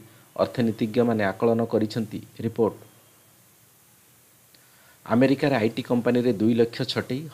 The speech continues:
ହଜାର ହଜାର ଭାରତୀୟଙ୍କୁ ଛାଡ଼ିବାକୁ ପଡ଼ିପାରେ ଦେଶ। ଚୌକି ଟେବୁଲ ବିକିବା ସତ୍ତ୍ୱେ ମୁଖାଳୟରେ ଭଡ଼ା ଦେଇପାରୁନାହାନ୍ତି ଏଲନ ମସ୍କ, ରିପୋର୍ଟ।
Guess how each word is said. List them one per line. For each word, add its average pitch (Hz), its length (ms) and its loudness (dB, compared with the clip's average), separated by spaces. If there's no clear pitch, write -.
ହଜାର 117 260 2
ହଜାର 117 280 0
ଭାରତୀୟଙ୍କୁ 113 540 -2
ଛାଡ଼ିବାକୁ 113 480 -2
ପଡ଼ିପାରେ 113 440 0
ଦେଶ। 107 260 -2
ଚୌକି 127 280 2
ଟେବୁଲ 123 380 2
ବିକିବା 117 360 -2
ସତ୍ତ୍ୱେ 127 320 -4
ମୁଖାଳୟରେ 117 560 0
ଭଡ଼ା 110 340 -2
ଦେଇପାରୁନାହାନ୍ତି 110 760 -2
ଏଲନ 110 260 0
ମସ୍କ, 107 320 -4
ରିପୋର୍ଟ। 104 360 -4